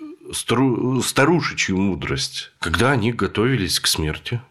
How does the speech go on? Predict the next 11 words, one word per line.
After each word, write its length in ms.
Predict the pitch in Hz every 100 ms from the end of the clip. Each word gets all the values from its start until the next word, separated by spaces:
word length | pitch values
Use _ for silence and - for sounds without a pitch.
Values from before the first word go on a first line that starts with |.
| _ _ - - - - -
Лучше 400 | 98 139 135 92
там 300 | 87 80 -
платье 460 | 80 82 87 113
себе 460 | 110 110 101 104 98
это, 200 | 92 -
вот, 220 | 85 92
говорит, 260 | - 82 85
меня 220 | 85 101
хоронить 480 | - 95 87 101 -
в 60 |
этом. 360 | 76 76 85 95